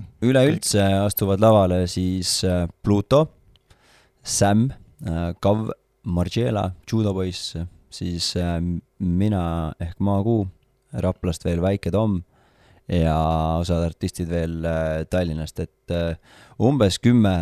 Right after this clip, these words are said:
Speaker 1: artisti on meil, äh, juba eelvalitud ja siis kandideerimise teel me võtame kaks-kolm, et, äh, sõltuvalt lava ajast.
Speaker 2: No kas see võib, kas võib öelda, et see on siis nagu sümbioos, äh,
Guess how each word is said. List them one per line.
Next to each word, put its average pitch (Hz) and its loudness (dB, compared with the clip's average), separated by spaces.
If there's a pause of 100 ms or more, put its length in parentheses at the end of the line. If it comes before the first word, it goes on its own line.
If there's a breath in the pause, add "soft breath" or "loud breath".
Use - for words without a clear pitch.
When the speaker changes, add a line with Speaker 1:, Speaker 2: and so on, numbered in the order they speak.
Speaker 1:
artisti 107 -2
on 85 -2
meil, 85 -2
äh, 82 -2 (240)
juba 82 -2
eelvalitud 87 0
ja 85 -6
siis 82 -8
kandideerimise 90 0
teel 90 0
me 82 -2
võtame 82 -2 (1080)
kaks-kolm, 85 -2
et, - -14
äh, 80 -4
sõltuvalt 82 -8
lava 80 -4
ajast. 76 -8 (580 soft breath)
Speaker 2:
No - -8
kas 135 -4
see 147 2
võib, 170 0
kas - -6
võib 151 0
öelda, 113 4
et 101 -4
see 120 0
on 110 0
siis 104 -8
nagu 104 -2
sümbioos, 107 2 (100)
äh, 101 0